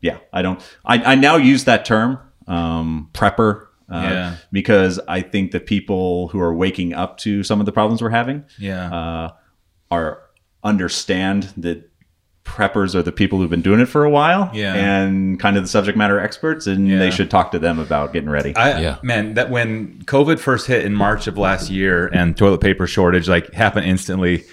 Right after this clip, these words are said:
Speaker 2: I don't, I'm not especially prepared, uh, maybe more than average, but still, I remember feeling, and I even had friends, like,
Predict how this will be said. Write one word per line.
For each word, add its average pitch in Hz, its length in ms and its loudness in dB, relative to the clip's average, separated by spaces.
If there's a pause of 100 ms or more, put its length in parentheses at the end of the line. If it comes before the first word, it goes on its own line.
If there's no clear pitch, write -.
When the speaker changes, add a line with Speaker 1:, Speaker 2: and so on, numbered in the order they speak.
(760)
Speaker 2:
I 131 200 4
don't, 113 280 2 (160)
I'm 135 220 4
not 107 380 4 (120)
especially 101 680 2
prepared, 90 760 2
uh, - 640 -6
maybe 110 280 4
more 101 220 6
than 90 140 2
average, 90 420 2
but 78 100 -4
still, 117 300 4
I 104 60 6
remember 123 320 4
feeling, 104 580 0
and 110 100 2
I 135 100 4
even 117 120 2
had 110 160 2
friends, 107 320 2
like, 92 300 2